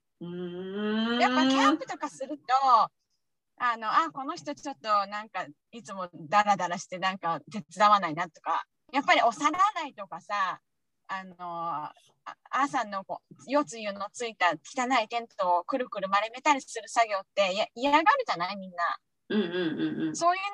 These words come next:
Speaker 2: のとか、あ、誰が、私よくそういうの観察してて、あ、この人はこう、お仕事もちゃんとするなとかさ、あ、この人は、
Speaker 1: うんうん。
Speaker 2: あ、なんか、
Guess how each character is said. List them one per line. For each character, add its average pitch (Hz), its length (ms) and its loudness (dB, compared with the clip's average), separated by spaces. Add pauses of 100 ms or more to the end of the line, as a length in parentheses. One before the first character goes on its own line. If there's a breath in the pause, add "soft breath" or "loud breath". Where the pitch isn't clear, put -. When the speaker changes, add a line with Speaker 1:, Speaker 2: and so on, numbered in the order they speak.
(120)
Speaker 2:
の - 20 -10
と 302 140 -2
か、 196 480 6
あ、 262 240 -2
誰 302 220 0
が、 247 100 -4 (460)
私 269 280 -10
よ 320 100 -6
く 269 100 -10
そ 294 140 0
う - 20 4
い 294 80 -8
う - 20 -12
の 254 80 -8
観 262 220 -10
察 - 160 -12
し - 160 -10
て 233 100 -6
て、 180 340 0 (400)
あ、 247 160 4
こ 262 140 -2
の 330 80 -2
人 294 160 -6
は 226 160 4
こ 226 260 -6
う、 - 80 -20 (180)
お 226 100 -2
仕 226 120 -8
事 208 240 -6
も 185 120 -16
ち 202 80 -8
ゃ 190 60 -4
ん 196 40 -20
と 190 80 -20
す - 180 -8
る 196 100 -2
な 240 200 6
と - 100 -14
か 190 120 -8
さ、 175 260 -2 (380)
あ、 214 140 -4
こ 277 120 2
の 330 100 0
人 - 160 -2
は、 196 300 4 (240)
Speaker 1:
う 196 40 -6
ん - 20 -6
う - 20 -8
ん。 - 20 -20
Speaker 2:
あ、 - 40 -20 (300)
な 214 120 -6
ん 202 60 -10
か、 170 260 -4